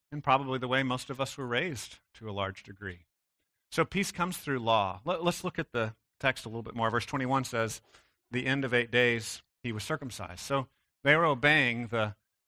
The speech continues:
ceremonial law. In the Old Testament, there were ceremonial aspects of the law. There were moral aspects of the law. There were judicial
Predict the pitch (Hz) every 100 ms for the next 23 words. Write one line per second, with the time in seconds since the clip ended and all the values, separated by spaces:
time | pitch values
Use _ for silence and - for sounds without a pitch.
0 | _ - - 147 135 156 190 135 104 104
1 | 107 _ 120 123 98 87 - - 135 139
2 | 170 - 151 - 160 139 131 120 - 135
3 | 123 127 151 170 160 156 151 156 - 143
4 | 139 131 131 135 - _ _ _ _ 113
5 | 113 113 131 147 143 139 131 135 127 120
6 | 117 123 123 120 113 101 120 101 135 131
7 | - 135 131